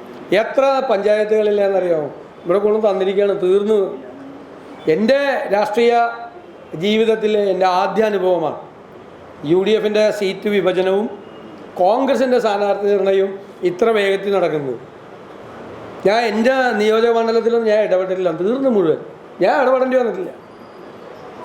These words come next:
തീർന്നു. നാളെ രാവിലെ ഇവിടെ ഡി സി സി പ്രസിഡന്റിനെ കാണാൻ വേണ്ടി വരാൻ വേണ്ടിയോ. സീറ്റ് വിഭജനം രണ്ടാഴ്ച മുമ്പ് തീർന്ന്, ആ, സി-, കോൺഗ്രസിൻ്റെ സ്ഥാനാർത്ഥി നിർണയം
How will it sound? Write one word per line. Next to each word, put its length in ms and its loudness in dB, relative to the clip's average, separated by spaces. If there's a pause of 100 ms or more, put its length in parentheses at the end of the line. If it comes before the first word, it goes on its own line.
(320)
തീർന്നു. 400 2 (680)
നാളെ 240 2
രാവിലെ 280 2
ഇവിടെ 220 2
ഡി 140 2
സി 140 -2
സി 80 2 (340)
പ്രസിഡന്റിനെ 400 2
കാണാൻ 280 4
വേണ്ടി 180 2
വരാൻ 220 2
വേണ്ടിയോ. 280 0
സീറ്റ് 300 0
വിഭജനം 380 2 (380)
രണ്ടാഴ്ച 460 2
മുമ്പ് 220 0
തീർന്ന്, 300 2 (760)
ആ, 20 4 (340)
സി-, 220 -6 (280)
കോൺഗ്രസിൻ്റെ 580 2
സ്ഥാനാർത്ഥി 540 2
നിർണയം 340 0